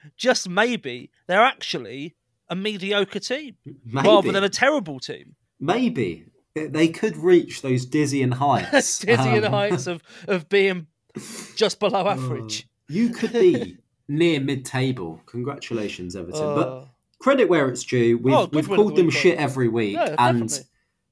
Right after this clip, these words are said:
Speaker 2: I'm just having a look at their form now. Obviously, three two win away at Palace. Palace is not an easy place to go, and I think judging by predictions as well, we both didn't expect that one.
Speaker 1: No.
Speaker 2: Draw into Brighton,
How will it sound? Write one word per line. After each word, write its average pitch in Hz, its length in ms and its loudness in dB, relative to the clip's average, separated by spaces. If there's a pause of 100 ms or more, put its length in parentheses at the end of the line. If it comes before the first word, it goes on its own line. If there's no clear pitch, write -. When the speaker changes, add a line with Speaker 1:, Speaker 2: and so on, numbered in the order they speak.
(160)
Speaker 2:
I'm 135 180 0
just 175 220 2
having 139 240 0
a 135 40 0
look 139 220 -2
at 117 60 -10
their 123 120 -2
form 120 340 -2
now. 107 260 -2
Obviously, 131 380 -2
three 190 260 -2
two 165 220 -2
win 151 140 -2
away 135 240 -4
at - 100 -14
Palace. 107 500 -2 (280)
Palace 180 380 4
is 123 140 -4
not 143 320 -2
an 135 80 -6
easy 120 280 -2
place 131 320 -6
to 123 80 -8
go, 120 260 -2
and 90 140 -8 (580)
I 127 60 -2
think 147 320 -4
judging 123 360 0
by 110 180 0
predictions 113 600 -8
as 95 120 -12
well, 107 160 -2
we 90 120 0
both 101 400 -4 (100)
didn't 107 180 -4
expect - 380 -10
that 113 160 -4
one. 107 220 -4
Speaker 1:
No. 170 240 -18
Speaker 2:
Draw 165 340 6
into 127 260 0
Brighton, 131 840 0